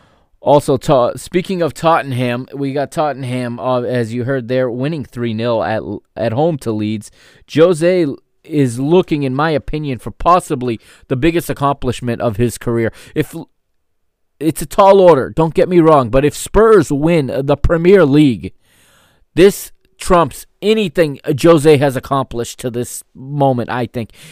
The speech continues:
in, in football. Why? Because it's harder to win the league, first of all, than it is to win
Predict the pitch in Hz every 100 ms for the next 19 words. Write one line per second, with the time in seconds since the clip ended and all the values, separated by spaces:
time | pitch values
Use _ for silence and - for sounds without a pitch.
0 | 135 - 131 127 117 113 110 107 - _
1 | _ 143 127 104 123 - 104 92 - 143
2 | 165 170 196 175 180 - 202 226 208 -
3 | 180 180 165 143 143 131 - 151 139 131
4 | 117 107 - - - 147 135 143 - -
5 | 123 123 117